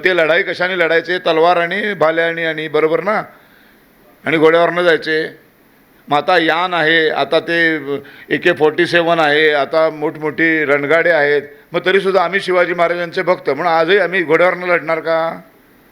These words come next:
नाही. मग शिवाजी महाराजांचं घ्यायचं काय? त्यांची राष्ट्रधर्म घ्यायचा. म्हणजे मग काय घ्यायचं? मग त्यांच्याकडनं घ्यायचं काय?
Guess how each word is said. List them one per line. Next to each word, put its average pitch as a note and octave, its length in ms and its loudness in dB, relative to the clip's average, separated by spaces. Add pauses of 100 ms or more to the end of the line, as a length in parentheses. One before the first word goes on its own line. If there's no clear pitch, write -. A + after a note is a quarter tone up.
नाही. G3 480 -4 (1800)
मग F3+ 60 0
शिवाजी F3 320 0
महाराजांचं G3 460 -2
घ्यायचं C#3 460 0
काय? G3+ 460 -4 (140)
त्यांची F#3 440 -6 (2500)
राष्ट्रधर्म D3 960 -2
घ्यायचा. G2 400 -6 (280)
म्हणजे C3+ 360 0
मग E3 140 -2
काय D#3 280 0
घ्यायचं? C3 500 -2 (960)
मग C3 100 -2
त्यांच्याकडनं D3 460 -2
घ्यायचं G#2+ 440 -6
काय? E2+ 340 -10